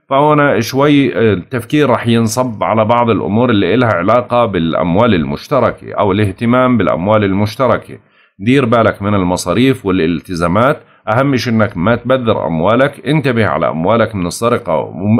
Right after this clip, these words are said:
أو من الضياع أو من بعض المحتالين.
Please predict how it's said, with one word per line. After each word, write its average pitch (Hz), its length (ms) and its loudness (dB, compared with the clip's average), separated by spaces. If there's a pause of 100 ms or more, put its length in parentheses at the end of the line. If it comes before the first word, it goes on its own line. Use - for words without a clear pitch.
أو 151 180 2
من 117 220 2
الضياع 92 640 0 (340)
أو 190 220 2
من 160 300 2
بعض 90 260 0
المحتالين. 98 840 0